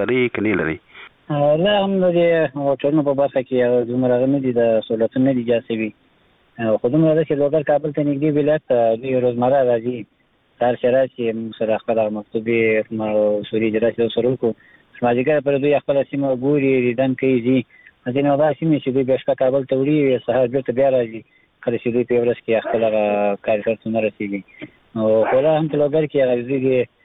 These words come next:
Speaker 2: بندوبست دپاره او د شپې اوسېدو دپاره د هوټلونو او داسې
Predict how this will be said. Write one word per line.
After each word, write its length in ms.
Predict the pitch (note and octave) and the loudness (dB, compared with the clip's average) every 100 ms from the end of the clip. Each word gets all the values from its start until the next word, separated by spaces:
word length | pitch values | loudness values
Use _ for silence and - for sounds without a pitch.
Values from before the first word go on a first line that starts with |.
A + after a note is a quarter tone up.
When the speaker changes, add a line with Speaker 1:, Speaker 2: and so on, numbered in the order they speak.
| _ - A2 | _ -16 -10
Speaker 2:
بندوبست 460 | G#2+ A2+ C#3+ C#3 C3 | -4 0 0 0 -4
دپاره 280 | - A#2+ | -2 0
او 80 | A#2 | 0
د 80 | A2 | -2
شپې 120 | - B2+ | -4 -4
اوسېدو 380 | - A2+ C3 A#2+ | -2 -2 0 0
دپاره 320 | - A2+ A2 G#2 _ _ _ A#2 | 0 0 0 -4 _ _ _ -4
د 40 | A2 | 0
هوټلونو 480 | G#2+ G#2+ A2 A#2+ B2+ A#2 | 2 2 0 2 2 2
او 40 | A2 | 0
داسې 160 | - | -2